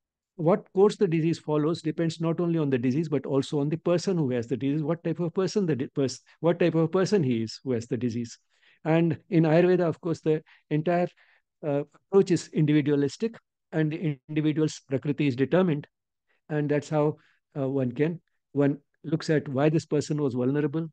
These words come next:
why this person was more at risk of this particular disease, and what is the type of treatment that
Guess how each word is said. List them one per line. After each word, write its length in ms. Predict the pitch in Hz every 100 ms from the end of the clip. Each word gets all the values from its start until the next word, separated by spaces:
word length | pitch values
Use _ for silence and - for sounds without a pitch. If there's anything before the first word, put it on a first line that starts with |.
| _ _
why 180 | 131 147
this 160 | 151 -
person 340 | 143 135 143
was 200 | 139 127
more 260 | 135 151 151 - _
at 160 | 143 139
risk 260 | 147 -
of 140 | 147 120
this 140 | 139
particular 420 | - 151 - 156
disease, 400 | 143 151 175 180 - _ -
and 240 | 165 165 - _ _
what 260 | 143 165 208
is 120 | 170
the 120 | 165
type 320 | - 143 139
of 120 | 147 139
treatment 440 | 139 135 151 151
that 100 | 127